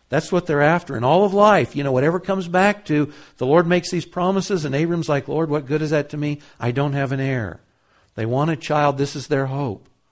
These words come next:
This is what they really want in life and in this world. And he hasn't come along. And they've waited. And she's desperate. And I think you need to, you need to have a sense, we need to have a sense as we contemplate the story,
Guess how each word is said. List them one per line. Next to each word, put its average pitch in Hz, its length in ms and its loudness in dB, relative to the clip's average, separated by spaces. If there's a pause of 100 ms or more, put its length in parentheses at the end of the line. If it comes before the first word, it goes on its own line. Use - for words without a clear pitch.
(320)
This 143 100 -4
is 151 80 -4
what 156 160 2
they 127 140 0
really 139 240 4
want 147 260 2
in 147 100 -2
life 143 300 0
and 131 100 -6
in 143 120 -4
this 151 200 -6
world. 147 400 4 (920)
And 117 80 -4
he 123 80 -2
hasn't 170 320 -2
come 160 160 -6
along. 170 560 -6 (800)
And 139 180 -2
they've 165 180 0
waited. 214 600 0 (840)
And 160 220 2
she's 269 320 0
desperate. 196 800 -2 (560)
And 170 160 2
I 226 80 6
think 240 240 -2
you 185 120 0
need 196 240 4
to, 165 200 2 (480)
you 156 200 -2
need 202 240 2
to 208 80 4
have 185 160 4
a 175 40 0
sense, 156 340 -4
we 180 140 0
need 190 520 2
to 160 80 0
have 160 120 2
a 143 60 0
sense 170 340 -4
as 135 120 -6
we 147 100 -4
contemplate 156 560 -2
the 135 100 -4
story, 170 460 2